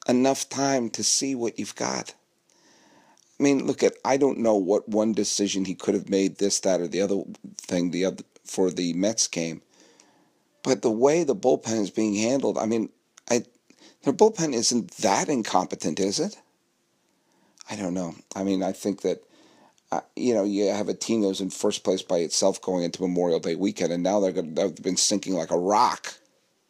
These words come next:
And the teams that they are sinking like a rock to, one is the defending world champion Kansas City Royals, and the other is a Cleveland team that is really, I think, pretty much one decent trade away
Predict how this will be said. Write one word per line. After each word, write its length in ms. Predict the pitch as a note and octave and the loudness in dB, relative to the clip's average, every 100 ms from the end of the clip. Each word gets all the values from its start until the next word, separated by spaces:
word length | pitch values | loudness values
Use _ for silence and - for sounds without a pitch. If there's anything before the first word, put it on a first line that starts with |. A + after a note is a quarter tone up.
| _ _ _ _ _ _ _ _ B2 | _ _ _ _ _ _ _ _ 2
And 240 | A#2 A2+ | 4 4
the 60 | G#2+ | 0
teams 520 | - C#3 D#3 D3 A#2 | 2 4 4 2 4
that 240 | A#2+ G2 | 4 4
they 120 | A2+ | 4
are 80 | G#2+ | 4
sinking 380 | - C3+ C3 A#2 | 2 0 -2 0
like 160 | G#2 G2+ | 2 2
a 40 | |
rock 460 | G2 A2 A#2 - - | 4 6 4 0 -4
to, 440 | - D3 A2 F2 - - - | 2 4 2 -2 -10 -20 4
one 240 | B2 D3 | 8 8
is 140 | B2 A2 | 6 -2
the 80 | |
defending 500 | G#2 G#2 B2+ B2+ G2+ | -2 2 4 4 2
world 220 | G2+ A2 A2+ | 4 4 4
champion 400 | A#2+ C#3 G#2 G2 | 0 2 2 2
Kansas 320 | A2 - F3 | 0 0 0
City 200 | A2 G2 | 2 2
Royals, 460 | F2 C3+ A2 G2+ - - - | 6 8 8 4 -4 -18 0
and 160 | G#2 | 4
the 140 | G#2+ C3 | 6 4
other 180 | C3+ A2 | 4 2
is 160 | G2+ | 2
a 60 | G#2 | -4
Cleveland 500 | - A#2+ D3+ B2 G2+ | 2 4 4 2 -2
team 320 | G2+ G2 G#2 - - | 0 0 0 -6 0
that 180 | - C#3 | 6 8
is 160 | D3 C3+ | 6 0
really, 420 | E3 D4+ D4+ F#3+ - | 0 2 0 -2 -2
I 200 | A#2+ A#3+ | 2 2
think, 380 | C#4+ - D#3+ - | 2 -2 -2 -2
pretty 260 | - A4 | -2 0
much 220 | D4 F#3+ A#2 | 2 -2 -4
one 540 | G#2+ G#2+ B2 F#3+ G3+ | -6 2 4 4 0
decent 500 | D3 D3 E3 - C#3+ | -2 -2 0 -2 -2
trade 320 | - C#3+ C#3+ | 0 2 2
away 440 | B2+ A#2 B2 A#2 | 2 4 4 2